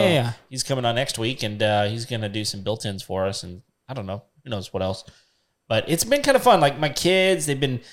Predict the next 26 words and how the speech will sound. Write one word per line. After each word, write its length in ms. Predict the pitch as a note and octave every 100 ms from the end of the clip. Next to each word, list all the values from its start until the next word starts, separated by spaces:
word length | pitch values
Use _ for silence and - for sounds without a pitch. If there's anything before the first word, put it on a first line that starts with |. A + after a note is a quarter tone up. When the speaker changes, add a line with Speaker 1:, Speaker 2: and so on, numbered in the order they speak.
| - _
Speaker 2:
like, 120 | A#2+ A#2+
we've 120 | C#3
been 280 | C3+ B2+ A#2 - _ _ _ _ _ _ _
jazzing 500 | - B2+ B2+ B2+ B2
them 160 | A#2+ A#2+
up 180 | A#2+ A#2+
a 40 |
little 180 | A#2 A2+
bit 200 | A#2 A2+
'cause 140 | A2
the 80 | G#2+
house 300 | G#2 A#2 G#2
is 80 | -
configured 500 | - G#2 A2+ G#2 G2
differently. 340 | G2 G#2+ G2
You 80 | B2+
know 80 | D#3+
how 100 | D#3+
you, 300 | C#3 G#2+ G#2
like, 160 | F#2 G2
have 260 | - G2+
certain 320 | - - A2+ G#2+
amount 240 | A2 G#2+
of 80 | G2
furniture 560 | G#2 A2 A2 A#2 A2+ A2
and 140 | F2+